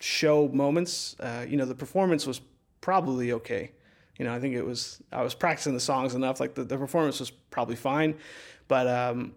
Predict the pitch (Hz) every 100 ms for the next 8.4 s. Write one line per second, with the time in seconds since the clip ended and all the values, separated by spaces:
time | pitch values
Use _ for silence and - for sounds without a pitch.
0 | - 180 175 143 147 139 127 127 135 131
1 | 135 135 127 - 139 127 123 143 143 139
2 | - 135 127 120 127 123 120 - 131 127
3 | 127 - - - 135 143 131 123 123 -
4 | 127 123 - 131 139 135 123 123 127 123
5 | 123 - _ _ _ _ - _ - 131
6 | - _ _ _ _ - 131 - 139 123
7 | 123 143 143 143 - - - 131 127 127
8 | - _ -